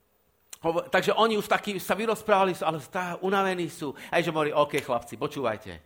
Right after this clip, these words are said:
Poďte so mnou, ideme si oddychnúť. Dáme retreat, dáme opekačku, dáme niečo dobré, oddychnete si.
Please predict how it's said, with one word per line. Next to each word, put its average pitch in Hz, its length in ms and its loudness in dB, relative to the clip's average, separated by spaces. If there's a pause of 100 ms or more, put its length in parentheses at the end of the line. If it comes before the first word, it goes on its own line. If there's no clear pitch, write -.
(360)
Poďte 165 320 2
so 143 160 0
mnou, 110 480 -4 (640)
ideme 113 320 -8
si 95 160 -10
oddychnúť. 80 640 -16 (240)
Dáme 123 400 -2
retreat, 101 560 -12 (480)
dáme 131 760 0 (800)
opekačku, - 540 -12 (580)
dáme 156 400 6
niečo 147 320 0
dobré, 107 640 -4
oddychnete 139 580 0
si. - 160 -20